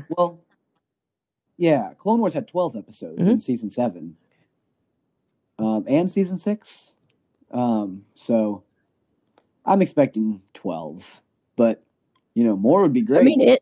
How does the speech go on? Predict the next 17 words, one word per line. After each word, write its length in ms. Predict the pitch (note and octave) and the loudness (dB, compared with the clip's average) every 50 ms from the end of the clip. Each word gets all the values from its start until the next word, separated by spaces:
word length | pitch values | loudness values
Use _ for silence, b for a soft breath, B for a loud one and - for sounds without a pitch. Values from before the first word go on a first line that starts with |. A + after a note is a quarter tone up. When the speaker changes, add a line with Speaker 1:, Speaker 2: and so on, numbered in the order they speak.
| _ _ - | _ _ 0
Speaker 2:
like, 160 | G#3 G#3+ F#3 | 2 2 2
Speaker 1:
And 80 | - B2 | 2 0
I'd 80 | C#3 C#3 | 0 2
be 60 | E3 | 4
Speaker 2:
any 140 | A3 C4+ E4 | 4 4 6
Speaker 1:
fine 80 | D4 G3+ | 4 4
Speaker 2:
at 60 | C#3+ | 6
Speaker 1:
with 20 | D#3+ | 6
Speaker 2:
all 160 | E3 E3+ D#3+ | 6 6 6
Speaker 1:
less 80 | C#3 | 6
Speaker 2:
would 100 | C#3 C#3+ | 4 4
be 120 | D3 D3 D3 | 4 4 4
Speaker 1:
if 60 | D3 | 4
Speaker 2:
really 260 | E3+ F3 E3 D3 A2 | 4 4 4 4 2
cool, 440 | - - - D3+ D3 D3+ - C3+ D3 - | 2 2 2 2 4 2 0 -2 -2 -4
but 400 | C#3+ D#3 D3 C#3+ C#3 C3 - - _ _ _ _ _ _ _ _ _ _ _ _ _ _ _ _ _ _ _ _ | -2 0 2 2 2 2 0 -4 _ _ _ _ _ _ _ _ _ _ _ _ _ _ _ _ _ _ _ _
twelve, 560 | - - C4 B3 A#3+ A#3 A3+ G#3+ G#3+ A3 | -4 2 2 4 6 6 6 6 4 2